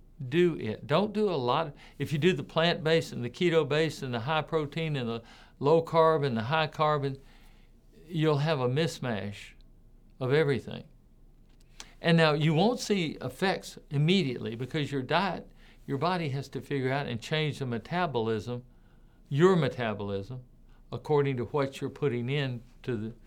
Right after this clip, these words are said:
to the, uh, to your body, according to your diet.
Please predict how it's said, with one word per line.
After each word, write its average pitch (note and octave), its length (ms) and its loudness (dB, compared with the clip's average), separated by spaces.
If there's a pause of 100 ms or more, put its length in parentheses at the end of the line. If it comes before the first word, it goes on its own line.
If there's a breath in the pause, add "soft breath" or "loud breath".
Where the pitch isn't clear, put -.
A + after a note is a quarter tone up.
(380 soft breath)
to C3 140 -2
the, A#2 320 0
uh, A2+ 160 -2 (240)
to C3+ 100 -4
your A#2 140 -2
body, B2+ 420 -2 (800)
according C3 340 0
to D3 100 -4
your A#2 200 0
diet. A#2+ 400 -6